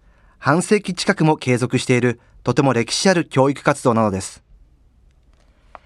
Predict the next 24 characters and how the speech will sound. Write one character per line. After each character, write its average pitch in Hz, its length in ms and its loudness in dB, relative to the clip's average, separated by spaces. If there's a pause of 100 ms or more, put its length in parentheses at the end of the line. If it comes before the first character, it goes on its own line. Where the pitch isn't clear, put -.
(400)
交 147 160 2
流 160 120 2
会 147 140 2
の 135 80 0
前 147 140 2
に 135 100 2
は、 123 240 0 (180)
両 160 240 2
校 151 120 0
の 131 80 0
職 127 240 0
員 143 120 2
が 123 200 0 (200)
そ - 140 0
れ 175 80 2
ぞ 190 80 4
れ 180 60 2
の 151 80 0
学 123 180 0
校 135 140 0
を - 20 2
訪 139 120 0
れ 135 160 2
て、 117 200 -2